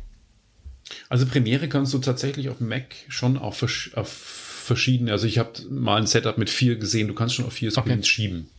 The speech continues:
Speaker 1: Aber das
Speaker 2: Okay.
Speaker 1: ist ja ein Windows Notebook, also ist eh irrelevant für mich, <laughs> weil es
Speaker 2: Ja.
Speaker 1: kein Mac ist.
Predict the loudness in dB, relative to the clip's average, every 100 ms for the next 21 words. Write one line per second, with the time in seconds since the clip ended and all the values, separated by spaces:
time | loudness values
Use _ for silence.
0 | -20 _ -2 0 2 2 2 2 2 0
1 | 0 -2 -4 -4 -4 -2 -2 -2 -4 -6
2 | -4 0 0 -2 -6 -6 -2 2 4 2
3 | -2 0 2 2 0 -8 -10 -12